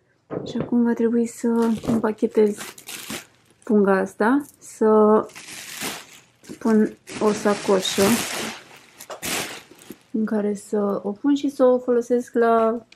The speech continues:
viitoare colete pe care aș putea să le trimit. Și Seth și-a găsit imediat un nou loc pe cutia de pizza a lui Andrei. Haide, mama!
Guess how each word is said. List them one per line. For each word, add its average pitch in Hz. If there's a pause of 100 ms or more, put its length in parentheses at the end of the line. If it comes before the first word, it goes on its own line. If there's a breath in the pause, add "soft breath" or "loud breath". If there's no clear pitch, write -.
(200)
viitoare 220
colete 208
pe 185
care 185 (760)
aș 185
putea 190
să 190
le 180
trimit. 196 (840 soft breath)
Și -
Seth 247
și-a 254
găsit 240
imediat 220
un 208 (160)
nou 214
loc 202
pe 226
cutia 214
de 196
pizza 196 (500 soft breath)
a 202
lui 202
Andrei. 196
Haide, 254
mama! 214